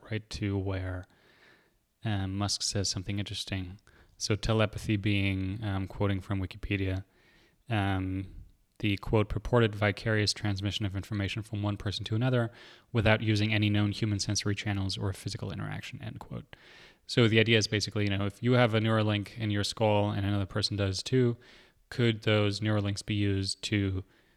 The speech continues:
basically download one person's thoughts directly into the other person's thought, uh, yeah, the other person's mind or thoughts or whatever. And that way would the other person know directly what you're saying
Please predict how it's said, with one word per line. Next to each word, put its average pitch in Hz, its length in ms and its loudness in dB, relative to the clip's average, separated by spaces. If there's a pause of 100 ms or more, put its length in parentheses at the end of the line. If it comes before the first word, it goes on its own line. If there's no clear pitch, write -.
(140)
basically 110 360 -4
download 104 760 0 (140)
one 110 180 0
person's 104 400 -4
thoughts 98 480 -2
directly 104 640 -2
into 101 580 -2 (480)
the 135 100 2
other 147 140 4
person's 110 360 -2
thought, 104 380 2 (200)
uh, 98 320 -2 (320)
yeah, 110 140 2 (160)
the 123 100 0
other 117 100 2
person's 101 520 -6
mind 101 340 -2
or 95 120 -6
thoughts 98 420 -4
or 101 60 -4
whatever. 101 320 -6 (480)
And 101 520 0
that 110 180 2
way 101 120 0
would 98 180 -2
the 107 140 2
other 101 120 2
person 101 360 -2
know 98 380 -2 (140)
directly 107 340 -2
what 104 140 -2
you're 107 100 -6
saying 120 380 4